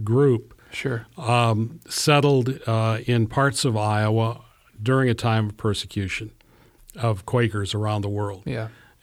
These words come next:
Speaker 1: And, uh, so you, you get that kind of influx of people. It was religious disputes, a-, and I don't want to focus on the dispute part,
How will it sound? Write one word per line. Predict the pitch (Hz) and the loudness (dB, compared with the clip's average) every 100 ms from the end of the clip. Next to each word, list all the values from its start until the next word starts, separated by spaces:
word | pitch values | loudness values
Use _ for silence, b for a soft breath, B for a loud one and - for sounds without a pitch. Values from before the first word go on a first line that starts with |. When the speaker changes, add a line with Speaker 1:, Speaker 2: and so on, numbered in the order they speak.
| - | -2
Speaker 1:
And, | 117 113 104 - - | 0 2 0 -4 -4
uh, | 120 113 110 107 - | 0 0 0 -4 -8
so | - 127 123 123 | -2 0 2 0
you, | 127 123 123 | 0 2 0
you | 131 120 | 0 2
get | 139 143 | 2 2
that | 139 135 - | 2 0 0
kind | 139 120 | 0 2
of | 110 95 - _ - | 0 -2 -12 _ -4
influx | 131 113 - 107 104 - | 0 0 0 -4 -4 -8
of | 117 107 101 | -6 -6 -8
people. | - 101 - 98 B B B B B B | -6 -6 -6 -16 B B B B B B
It | - 151 | -2 2
was | 147 143 113 | 4 4 4
religious | 127 139 175 170 180 165 - - - _ 117 | 2 4 4 4 4 4 0 -6 -12 _ -4
disputes, | 120 131 - 156 147 120 117 - - - - - - - | -2 -2 0 4 4 4 -2 -10 -10 -10 -14 -20 -20 -6
a-, | |
and | 113 113 113 | -4 -2 0
I | 117 | 2
don't | 123 135 | 2 2
want | 120 127 | 2 2
to | 117 104 - _ - | 2 0 -6 _ -20
focus | - 143 123 110 - | -2 0 0 -2 0
on | 113 107 | 0 0
the | 101 | 0
dispute | 104 - 151 180 - | -4 -2 -2 -2 -4
part, | 104 101 101 | -4 -4 -4